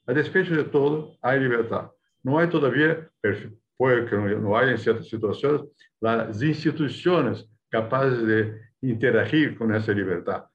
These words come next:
pero hay libertad. Quizás cuando no, no existe libertad, entonces el partido es más fuerte. Tiene más capacidad de transmisión del gobierno, el partido, no sé cuál.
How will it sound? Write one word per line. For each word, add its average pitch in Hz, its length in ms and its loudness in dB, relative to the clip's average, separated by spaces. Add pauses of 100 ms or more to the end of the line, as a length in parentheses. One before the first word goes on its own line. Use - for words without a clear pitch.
pero 113 200 2
hay 139 100 4
libertad. 107 520 0 (400)
Quizás 165 460 0
cuando 135 260 0
no, 117 320 -2
no 113 140 2
existe 113 380 0
libertad, 113 560 2
entonces 165 320 2
el 165 80 0
partido 160 340 4
es 143 60 2
más 143 200 -2
fuerte. - 340 -6 (520)
Tiene 123 220 0
más 113 240 2
capacidad 113 560 0
de 104 300 0 (100)
transmisión 120 520 2
del 123 100 2
gobierno, 110 480 2
el 104 80 -4
partido, 104 340 -4
no 107 140 -2
sé 98 160 -6
cuál. 90 180 -12